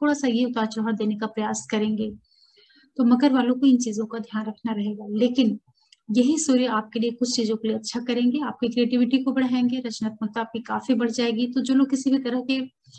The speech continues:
research से जुड़े हुए हैं, depth विषयों से जुड़ करके जिनका कार्य व्यवसाय है, उनके लिए सूर्य यहाँ पर लाभ देने का काम करेंगे। जो बच्चे हैं, पढ़ाई कर रहे हैं, अगर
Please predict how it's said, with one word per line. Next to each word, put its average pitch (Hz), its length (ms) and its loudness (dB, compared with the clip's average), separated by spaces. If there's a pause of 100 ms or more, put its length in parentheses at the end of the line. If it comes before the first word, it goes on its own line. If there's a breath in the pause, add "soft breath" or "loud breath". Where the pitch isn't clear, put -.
(440 loud breath)
research 247 340 4
से 254 120 0
जुड़े 233 280 2
हुए 226 200 -2
हैं, 226 160 -4
depth 226 280 -4
विषयों 226 340 -2
से 226 140 -6
जुड़ 220 180 -2
करके 226 220 -2
जिनका 220 260 -2
कार्य 220 260 -4
व्यवसाय 220 340 -4
है, 233 120 -8 (160)
उनके 285 240 8
लिए 254 120 4
सूर्य 233 220 -2
यहाँ 208 260 -4
पर 233 80 -4
लाभ 214 200 -2
देने 214 220 -6
का 220 120 -6
काम 214 240 -4
करेंगे। 226 420 -2 (1700 soft breath)
जो 285 520 6 (240)
बच्चे 247 360 2
हैं, 240 280 0
पढ़ाई 247 300 0
कर 240 180 -4
रहे 220 220 -2
हैं, 208 280 -4 (120)
अगर 240 380 -2